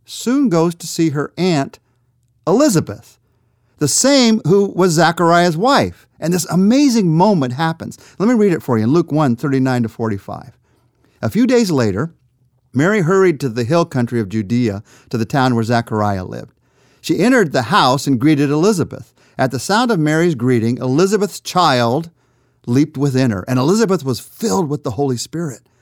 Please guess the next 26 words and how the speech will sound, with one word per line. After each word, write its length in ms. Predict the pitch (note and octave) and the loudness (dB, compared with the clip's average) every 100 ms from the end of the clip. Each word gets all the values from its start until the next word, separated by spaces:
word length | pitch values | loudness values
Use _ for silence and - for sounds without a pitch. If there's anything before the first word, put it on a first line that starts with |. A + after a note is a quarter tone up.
| _ _ _ - | _ _ _ -2
Elizabeth 460 | D3+ G#3+ G#3+ D#3 | 2 2 0 -2
gave 180 | D#3+ F3 | 0 0
a 60 | C#3+ | 0
glad 440 | G#2+ D3 G3+ A3 | 0 0 2 0
cry 200 | - E3 | 0 0
and 100 | D3+ | 2
exclaimed 480 | C#3 - F#3 A3 B3 | -2 -4 0 2 2
to 80 | A3 | 2
Mary, 380 | E3+ C3+ C3+ C3 _ _ | 2 4 2 0 _ _
"God 380 | A#2 F3 G#3+ A#3 | -4 0 0 -2
has 280 | D3 C3+ G2+ | -2 -4 -6
blessed 680 | G2 _ - E3+ G3+ - D3+ | -12 _ -8 -4 -4 -4 -2
you 120 | D#3+ | -2
above 320 | B2 C3 C#3 | 0 -2 -2
all 300 | - D3+ E3+ | -2 0 0
women, 320 | C3+ B2 G2+ - - | 0 -2 -4 -10 -4
and 140 | A#2+ | 0
your 80 | F3 | 0
child 420 | G#3+ A3+ C4 C#4+ | 0 -2 0 2
is 120 | G3+ A2+ | 2 0
blessed. 520 | A2+ G2 F2+ - _ _ _ _ | -6 -12 -14 -20 _ _ _ _
Why 400 | E3+ A#3 C#4+ - _ | -6 -2 -2 -4 _
am 120 | D3+ | -2
I 180 | E3 A#3+ | 2 2
so 260 | A#3+ A3+ G#3 | 2 0 0
honored 580 | D3 F3 G#3 G#2+ G2+ | 0 0 2 0 -4